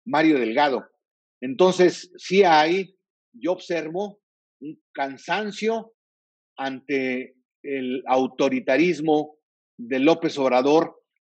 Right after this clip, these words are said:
y la pérdida de toda autonomía y toda independencia de los legisladores por parte de Morena, de parte de Morena. Sí se está dando un proceso de resquebrajamiento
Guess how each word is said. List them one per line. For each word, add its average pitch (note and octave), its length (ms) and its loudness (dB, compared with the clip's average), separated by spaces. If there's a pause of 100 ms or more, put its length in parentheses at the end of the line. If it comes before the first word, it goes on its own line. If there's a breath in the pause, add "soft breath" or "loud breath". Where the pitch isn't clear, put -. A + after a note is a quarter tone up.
(180)
y C#3+ 140 4
la C#3 280 4
pérdida F#3+ 720 0 (100)
de D3 280 -10 (120)
toda G3 280 -2
autonomía E3+ 840 -2
y D#3 200 -4
toda F3+ 260 -2
independencia E3 880 -4
de D3+ 140 -2
los B2+ 260 -10
legisladores C3+ 720 -2
por - 240 -10
parte D3+ 460 0 (260)
de C3+ 160 4
Morena, E3+ 540 2 (120)
de - 140 -4
parte E3 600 -2 (280)
de A#2 160 -8
Morena. A#2+ 500 -4 (220)
Sí A#3+ 220 0
se G3+ 160 2
está F#3 280 2
dando D#3+ 500 -2 (320)
un D#3 120 -14
proceso D#3+ 520 -4
de C3 100 -4
resquebrajamiento B2+ 1160 -6